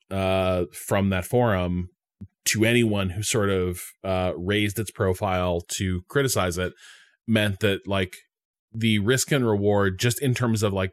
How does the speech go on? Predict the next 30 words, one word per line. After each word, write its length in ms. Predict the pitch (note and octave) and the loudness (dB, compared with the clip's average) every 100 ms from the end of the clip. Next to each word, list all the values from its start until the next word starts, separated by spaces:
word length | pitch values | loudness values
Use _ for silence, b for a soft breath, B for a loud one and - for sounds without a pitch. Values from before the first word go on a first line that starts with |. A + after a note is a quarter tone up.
| _ | _
personal 440 | A#2 G#2+ - G#2 | -2 -2 0 -2
danger, 600 | F#2+ F#2+ G2 F#2 F2 F2 - - | 0 0 0 0 -4 -6 -12 -4
uh, 280 | F#2+ F#2 F#2 | 0 0 0
you 120 | G2 | -2
were 60 | G2 | -4
exposing 380 | - G#2 F#2+ F#2 | -2 -2 -2 -2
y-, 160 | F#2 F#2+ | -4 -6
yourself 340 | G2 - F#2+ | -6 -4 -4
and 60 | F2+ | -4
your 60 | |
family 280 | F#2 C#3 C3+ | -2 -2 -2
to, 220 | A2 F#2 B B B _ | -2 -4 B B B _
was 260 | A2 A#2+ A#2+ | 2 2 2
not 220 | A#2+ G2 | 0 0
worth, 260 | G2 F#2 | -2 -4
and 100 | G#2+ | -4
that 120 | F#2+ G2+ | -4 -6
became, 260 | G#2 A2 | -4 -2
like, 140 | G2+ - | -2 -2
semi-official 540 | A2 G#2 F#2 G#2 F#2+ | -2 -2 -2 -4 -6
guidance 460 | F2 E2+ E2+ D#2+ - | -4 -4 -6 -6 -4
to 140 | G2 | -2
a 20 | |
lot 160 | F2+ E2 | -2 -2
of 80 | - | -4
people 280 | F#2 E2+ | -6 -4
working 280 | E2 E2 F2+ | -6 -6 -6
in 140 | E2 D2+ | -6 -6
this 140 | D2+ | -6
space, 600 | - B2+ G2 D#2 - - | -2 0 0 -2 -6 -8